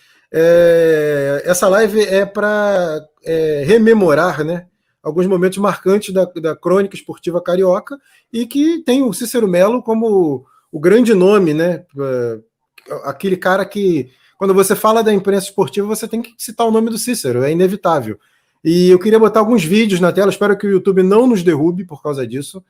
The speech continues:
É, com muito amor e carinho, YouTube, por favor.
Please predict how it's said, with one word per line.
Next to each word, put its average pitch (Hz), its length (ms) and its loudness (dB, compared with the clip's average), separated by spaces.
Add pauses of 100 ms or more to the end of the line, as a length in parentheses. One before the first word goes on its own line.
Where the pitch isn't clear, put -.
(360)
É, 151 600 0
com 180 80 -2
muito 208 220 4
amor 180 220 4
e 175 40 2
carinho, 160 360 2
YouTube, 151 380 -2
por 180 120 -8
favor. 135 400 -8